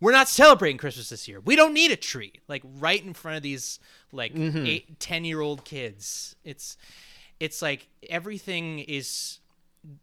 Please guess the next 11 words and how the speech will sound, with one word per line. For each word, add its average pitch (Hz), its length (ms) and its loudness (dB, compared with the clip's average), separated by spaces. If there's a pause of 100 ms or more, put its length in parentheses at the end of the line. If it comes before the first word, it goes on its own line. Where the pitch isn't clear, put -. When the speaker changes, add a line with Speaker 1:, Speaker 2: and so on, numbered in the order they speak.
(480)
Speaker 1:
both 220 220 -2
him 185 260 -8
and, 147 320 -4
um, 117 560 -8 (400)
Nora 151 340 -6
Crank, 107 300 -12
Jamie 120 240 -12
Lee 110 60 -16
Curtis's 120 440 -16
character, 110 400 -18
they, 123 160 -14